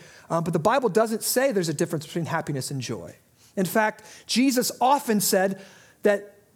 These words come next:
believers will be happy. Makarios is the, the word Jesus uses over and over in the Beatitudes. And so there, there is no difference between happiness and joy. They're, they're really overlapping. But there is,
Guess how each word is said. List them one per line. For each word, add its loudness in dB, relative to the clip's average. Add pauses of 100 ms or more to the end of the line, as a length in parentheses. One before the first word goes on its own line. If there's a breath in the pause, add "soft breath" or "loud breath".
(220)
believers 2
will 6
be 2
happy. 0
Makarios 2
is 0
the, 0
the 2
word 4
Jesus 0
uses 2
over 2
and 2
over 0 (240 loud breath)
in 2
the 2
Beatitudes. 0 (280 loud breath)
And 0
so 2 (200 loud breath)
there, 2 (220)
there 2
is 2
no 4
difference 0
between -2
happiness 0
and 0
joy. 2
They're, 0
they're 2
really 2
overlapping. 0 (1040 loud breath)
But 4
there 6
is, 2